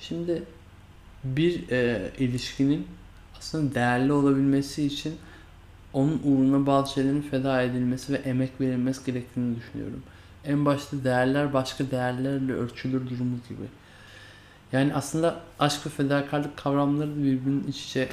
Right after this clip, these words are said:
girmiş bir durumdadır. Düşündüğümüzde aşk durumunu kendimiz yerine yani fedakarlıkla yaşayabildiğimiz bir duygudur bu aşk hali. Siz kendinizden ne kadar ödün vermeye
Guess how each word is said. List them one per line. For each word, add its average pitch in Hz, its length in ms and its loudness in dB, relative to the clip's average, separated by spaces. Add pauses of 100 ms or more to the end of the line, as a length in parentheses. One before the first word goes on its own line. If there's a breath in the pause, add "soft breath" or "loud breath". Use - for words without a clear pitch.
(140)
girmiş 123 380 -2
bir 113 100 -12
durumdadır. 123 580 -10 (920)
Düşündüğümüzde 147 760 0
aşk 127 240 0 (100)
durumunu 131 320 -2 (140)
kendimiz 135 680 2
yerine 127 500 -2
yani 120 260 -4 (260)
fedakarlıkla 131 1000 0 (420 loud breath)
yaşayabildiğimiz 117 1000 -2
bir 113 100 -2 (600 loud breath)
duygudur 107 520 -4
bu 107 220 -8 (440 loud breath)
aşk - 220 -8 (180)
hali. 113 360 -6 (840 loud breath)
Siz 175 400 2 (420)
kendinizden 147 840 0
ne 160 100 -4
kadar 151 420 0 (600)
ödün 139 400 2
vermeye 127 800 2